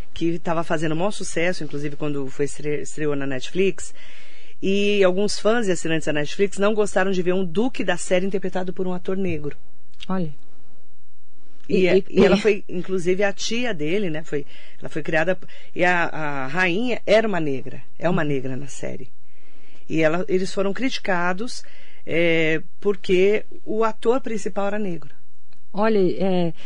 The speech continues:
Speaker 2: é assim, <laughs> é tão, é tão absurdo que a gente fica até tonto
Speaker 1: Lê
Speaker 2: pra
Speaker 1: sobre
Speaker 2: comentar,
Speaker 1: isso.
Speaker 2: né? É.
Speaker 1: Muito interessante.
Speaker 2: É.
Speaker 1: Eu, eu andei lendo, inclusive eu já comentei isso aqui na rádio, quando lançou a série.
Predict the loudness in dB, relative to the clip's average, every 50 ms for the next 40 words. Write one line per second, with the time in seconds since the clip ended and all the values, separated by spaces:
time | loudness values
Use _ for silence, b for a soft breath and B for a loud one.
0 | B B B B B B -2 -2 -2 -2 -2 0 0 0 2 2 2 2 2 2
1 | 4 4 4 4 4 4 2 2 2 2 2 2 2 2 2 0 0 0 2 2
2 | 2 2 4 2 2 0 0 -2 -2 0 0 0 0 0 2 2 2 4 2 2
3 | 2 2 2 2 2 2 2 4 4 4 4 2 2 2 2 0 0 0 -2 -2
4 | 0 0 0 0 0 0 2 2 2 2 2 0 0 0 0 0 0 -2 -2 -2
5 | -2 -2 -2 -2 -2 -2 -2 0 0 0 2 2 0 0 0 0 -2 -2 0 0
6 | 0 2 2 2 2 2 2 2 2 2 0 2 2 2 2 2 0 0 0 0
7 | 0 0 0 0 0 0 0 0 0 0 0 0 0 0 0 2 2 2 2 2
8 | 2 2 2 2 0 0 0 0 0 0 0 0 0 0 0 B B B B B
9 | B 0 2 2 2 2 2 0 0 0 0 0 0 0 0 b b b b b
10 | -2 -2 -2 -2 -2 -2 -2 -2 -2 B